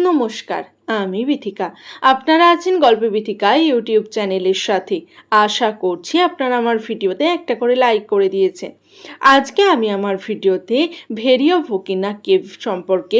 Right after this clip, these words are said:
বিশেষ কিছু তথ্য আপনাদের সামনে তুলে ধরার চেষ্টা করব। এটি প্রায় দু হাজার দুশো তেইশ মিটারেরও বেশি গভীর, যা বিশ্বের অন্যান্য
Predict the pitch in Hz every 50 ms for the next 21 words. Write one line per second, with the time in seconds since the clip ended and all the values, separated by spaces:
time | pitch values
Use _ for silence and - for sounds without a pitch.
0 | 311 269 254 - - 214 202 - - 208 202 - 202 196 - 190 185 - - -
1 | 285 311 349 339 349 277 233 214 214 214 - - 233 208 208 208 208 208 226 208
2 | 208 202 196 196 208 175 180 196 - - - 269 - - 233 202 - - 214 -
3 | - - 214 - _ _ _ _ _ _ - - 285 - 339 370 311 392 415 403
4 | 415 403 339 220 220 285 302 302 _ _ _ _ _ _ _ _ _ _ - 262
5 | 254 247 302 294 294 311 302 302 302 302 311 302 233 277 262 269 - 302 294 -
6 | - 240 240 269 262 - 302 302 294 294 302 269 302 302 - 302 294 226 220 214
7 | 247 - - - 320 254 220 233 - _ _ _ - 294 262 254 320 330 302 262
8 | - - - 214 190 - - _ _ _ _ _ _ _ - - - - - 302
9 | 294 269 - 320 311 330 392 403 370 311 254 - - - 262 277 302 330 262 226
10 | 233 240 233 233 233